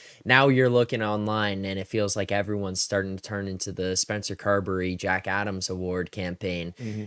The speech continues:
Speaker 1: We just gotta push, Rob. We gotta make a subtle push and it'll start to catch. Like, you gotta tell the guys on Forward Progress, "Hey, this Roman Josi guy in the N H L, he's doing some damage."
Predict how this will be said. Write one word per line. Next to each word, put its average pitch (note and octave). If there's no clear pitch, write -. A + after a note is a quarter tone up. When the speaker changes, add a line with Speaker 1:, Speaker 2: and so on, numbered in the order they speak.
Speaker 1:
We B2
just E3
gotta D#3
push, C3
Rob. E2+
We A2+
gotta C#3
make C3
a B2
subtle A#2+
push -
and G#2
it'll G2
start G2+
to -
catch. F2+
Like, G2+
you G#2
gotta A#2
tell A#2+
the A#2
guys A2+
on A2+
Forward A2
Progress, G#2+
"Hey, A#2
this F#2+
Roman B2+
Josi A#2
guy F2
in F2
the F#2+
N G2
H G2
L, A2
he's F#2
doing G#2+
some G2+
damage." G2+